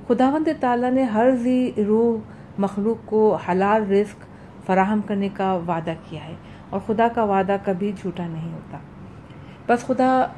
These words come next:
बंदों से इम्तिहान लेता है कि वह हलाल कमाई की राह में सब्र और कनात के साथ आगे बढ़ रहे हैं या बेसब्री का मुजाहरा कर रहे हैं।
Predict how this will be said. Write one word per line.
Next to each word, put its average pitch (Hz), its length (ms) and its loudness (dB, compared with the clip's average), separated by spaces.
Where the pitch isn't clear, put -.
बंदों 208 360 2
से 254 160 0
इम्तिहान 196 480 -2
लेता 175 260 -4
है 190 120 -2
कि 196 140 -6
वह 202 140 -2
हलाल 190 320 0
कमाई 185 280 -2
की 180 160 -4
राह 165 180 -2
में 175 160 -4
सब्र 190 300 -4
और 190 80 -2
कनात 175 440 -6
के 185 60 -6
साथ 175 300 -6
आगे 160 240 -4
बढ़ 165 180 -6
रहे 233 180 -2
हैं 233 140 -6
या 247 120 4
बेसब्री 214 480 2
का 202 140 -4
मुजाहरा 175 440 -4
कर 165 160 -12
रहे 151 180 -14
हैं। - 120 -20